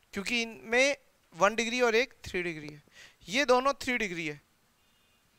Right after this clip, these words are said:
दो, दो, दो, जबकि यहाँ पर क्या था? दो, तीन, एक। ये एक दूसरे के क्या है?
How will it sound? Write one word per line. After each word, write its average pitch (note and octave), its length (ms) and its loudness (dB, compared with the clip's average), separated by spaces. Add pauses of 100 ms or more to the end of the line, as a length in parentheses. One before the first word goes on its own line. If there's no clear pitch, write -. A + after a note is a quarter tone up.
(540)
दो, G#3+ 280 4
दो, A#3 280 2
दो, E3+ 280 -4 (480)
जबकि F3 200 -8
यहाँ A#3 180 4
पर A#3 120 -6
क्या B3+ 140 2
था? A#3+ 180 2 (560)
दो, G#3+ 300 2
तीन, A#3+ 380 -8 (100)
एक। E3+ 280 -2 (1500)
ये G#3 160 2
एक C4 100 -2
दूसरे C4 220 -2
के B3+ 140 -4
क्या B3+ 180 2
है? F3 180 -4